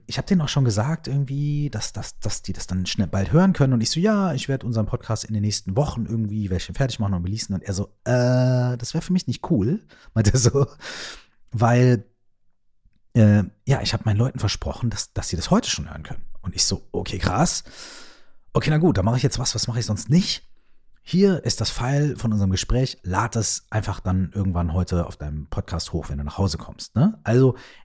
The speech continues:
erstens, total spontan, er war so, „Ey, ich hab meinen Leuten heute“, er hat an dem Morgen eine Podcast-Folge gemacht, hat gesagt, „Hey, nachher kommt noch ein Gespräch“, boom, gleich noch einen rausgehauen. Und dann hab ich ihm das rübergeschickt und irgendwie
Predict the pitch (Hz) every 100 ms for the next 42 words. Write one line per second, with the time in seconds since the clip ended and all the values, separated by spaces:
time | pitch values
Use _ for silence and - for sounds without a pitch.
0 | - 92 92 - 143 - - - 98 156
1 | - 110 87 82 95 - 92 107 101 113
2 | - 95 101 104 98 - 135 147 - -
3 | 113 - - - 92 87 87 92 110 160
4 | 147 98 - - 95 - 78 82 85 95
5 | - - 95 - _ _ 156 160 - -
6 | 113 104 - 110 104 95 - 107 107 127
7 | - - - - 165 139 110 143 - 117
8 | 123 120 117 - 82 101 202 - - -
9 | - - - - - - - 127 131 123
10 | - - - _ _ _ - _ - -
11 | - 117 117 127 123 110 101 139 190 90
12 | - 127 - 107 - 151 143 -